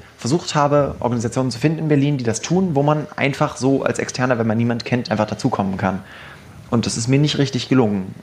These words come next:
Also irgendwie, ich bin bei vielen mal irgendwie da-, dazugekommen, aber das hat irgendwie nicht gepasst. Ähm,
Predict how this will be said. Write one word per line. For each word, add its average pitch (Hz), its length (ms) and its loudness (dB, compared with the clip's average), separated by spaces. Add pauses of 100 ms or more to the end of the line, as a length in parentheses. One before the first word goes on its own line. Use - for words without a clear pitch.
Also 113 200 0
irgendwie, 123 220 2
ich 113 100 -6
bin 131 160 2
bei 123 120 2
vielen 147 420 2
mal 120 220 2
irgendwie 117 300 0
da-, 110 100 -2 (120)
dazugekommen, 160 640 -2
aber 120 320 2 (440)
das 123 180 0
hat - 160 -4
irgendwie 127 200 0
nicht 131 160 0
gepasst. - 520 -4 (720)
Ähm, 113 340 2